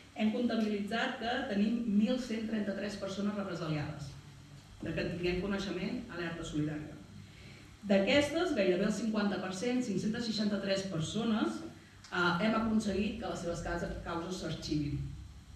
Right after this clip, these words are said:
Després, de les cinc-centes setanta persones restants, tenim quatre supòsits diferents. Un és la gent que encara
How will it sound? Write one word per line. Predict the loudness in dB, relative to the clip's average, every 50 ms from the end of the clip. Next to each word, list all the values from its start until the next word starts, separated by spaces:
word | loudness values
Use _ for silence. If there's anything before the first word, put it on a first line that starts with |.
| -18 -18 -18 -18 -18 -18 -18 -18 -10 2
Després, | 4 4 4 4 2 0 0 2 4 4 4 4 2 0 -2 -2
de | 0 0
les | 0 0 0 0
cinc-centes | -2 -2 0 0 0 0 0 0 -2
setanta | -4 -2 -2 0 0 0 -2
persones | -2 -4 -2 -2 0 0 0 0
restants, | 0 -2 -4 -6 -4 -2 2 4 4 6 4 4 0 -4 -8 -10 -12 -12 -8
tenim | -2 0 2 2 2 2 0 -2 -2 -6 -4
quatre | -4 -2 -2 -2 -4 -4
supòsits | -4 -4 -2 -2 -2 -2 -2 -2 -2 -2
diferents. | -4 -2 -2 0 0 0 2 2 2 2 2 -2 -6 -8 -12 -12 -14 -18 -18 -20 -20 -20 -20 -20 -20 -20 -20 -20 -8 0
Un | 4 4 6 6 6 4 4 0 0
és | 0 0 0 0 0 -6 -8 -4 -2
la | 0 0
gent | 2 2 2 2 2
que | 2
encara | 2 0 0 0 0